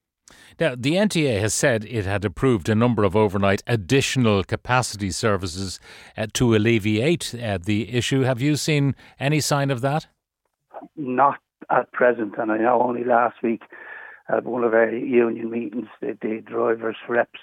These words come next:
Speaker 2: from Fitzroy Depot, um, had written to the company to say, "Look, if it's not resolved," the drivers were saying that it's not safe, they're just not gonna stop at the stops.
Speaker 1: Now, the, the question of the cost of this, I mean, is this a loss-making service, do you think?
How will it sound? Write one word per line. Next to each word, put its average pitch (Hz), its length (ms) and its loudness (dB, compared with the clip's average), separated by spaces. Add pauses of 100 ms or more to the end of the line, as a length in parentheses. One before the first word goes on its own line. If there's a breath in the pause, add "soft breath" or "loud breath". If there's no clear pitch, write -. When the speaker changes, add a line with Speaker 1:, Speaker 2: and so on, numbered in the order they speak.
Speaker 2:
from 110 280 -4 (100)
Fitzroy 127 380 0
Depot, 110 380 0 (680 soft breath)
um, 110 480 -4
had 110 180 -4
written 113 260 -4
to - 100 -12
the 123 60 -8
company 123 340 -10
to 117 140 -10
say, 120 140 0
"Look, 117 280 2 (100)
if 117 160 -8
it's 107 180 -6
not 139 220 0
resolved," 117 480 4 (360 loud breath)
the 131 60 -6
drivers 139 560 4
were 113 160 0
saying 117 380 2
that - 160 -8
it's - 180 -10
not 131 220 2 (100)
safe, 113 240 4
they're 117 100 -6
just 113 200 -10
not 117 160 0
gonna 107 200 -6
stop 117 220 0
at 117 80 -18
the 107 80 -20
stops. - 280 -4 (1080 soft breath)
Speaker 1:
Now, 147 140 4
the, 139 220 -4
the 135 120 -4
question 170 440 2
of 123 320 0
the 120 80 -2
cost - 440 0
of 98 140 0
this, 87 300 -2
I - 20 4
mean, 127 220 2
is 131 160 2
this 170 180 2
a 156 80 4
loss-making 127 800 0
service, 117 440 0
do 127 120 -2
you 117 80 2
think? 127 400 -2